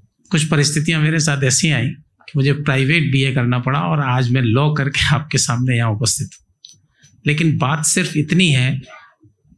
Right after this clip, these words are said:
कि यदि commitment है आपका, determination है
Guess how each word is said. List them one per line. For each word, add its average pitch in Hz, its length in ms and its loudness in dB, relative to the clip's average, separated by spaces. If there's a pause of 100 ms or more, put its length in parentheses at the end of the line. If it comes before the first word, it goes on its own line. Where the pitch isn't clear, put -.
(160)
कि 180 220 2
यदि 190 240 2 (280)
commitment 165 640 2
है 131 160 -2
आपका, 120 420 -6
determination 131 720 0
है 120 200 -4